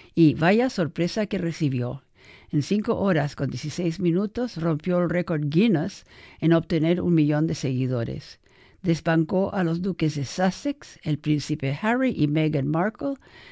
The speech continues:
que lograron su primer millón en cinco horas y cuarenta y cinco minutos. Ella hizo lo que pocas personas pueden, saturar una red social.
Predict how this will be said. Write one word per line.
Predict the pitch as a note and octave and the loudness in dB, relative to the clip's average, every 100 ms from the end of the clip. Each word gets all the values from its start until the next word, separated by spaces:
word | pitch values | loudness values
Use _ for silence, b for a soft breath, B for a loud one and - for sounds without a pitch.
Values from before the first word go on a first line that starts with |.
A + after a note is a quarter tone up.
| B | B
que | B F#3 | B 4
lograron | F#3 F3+ F3+ F#3+ G#3+ | 6 4 4 2 0
su | A3 F#3+ | -2 -4
primer | F3 E3 F3 | -2 0 2
millón | F3+ E3+ E3 F3 F3 | 2 2 4 2 2
en | E3 | 0
cinco | D3+ - B3 A#3+ A#3+ | 0 -2 -2 0 0
horas | E3 E3+ F3 F3 | 0 0 0 -4
y | |
cuarenta | D#3+ D3+ C#3+ C#3+ | -2 -2 -2 -2
y | C#3 | -2
cinco | - E3 D3 | -2 -4 -2
minutos. | C#3 B2+ B2 - B2 B2+ - B B B B B | -2 -2 -2 -6 -10 -10 -16 B B B B B
Ella | - G3+ G#3+ F3+ - | 0 2 6 4 2
hizo | F#3+ G3 G#3+ | -2 -2 -2
lo | F#3+ | -2
que | F3 E3 | -2 -2
pocas | E3 F3+ F3 | -2 -4 -4
personas | D#3+ D3+ E3+ D#3+ E3 | -4 -2 -2 -2 -4
pueden, | - C#3+ B2+ C3 - | -2 -2 -2 -6 -10
saturar | - - D3+ D#3+ D3+ D#3+ F#3 - | -8 -4 -2 0 2 0 0 0
una | D#3+ D3 | 0 0
red | D3 D3 | 0 -2
social. | - D3+ - C3 C3+ D3+ | -6 -10 -6 -6 -4 -8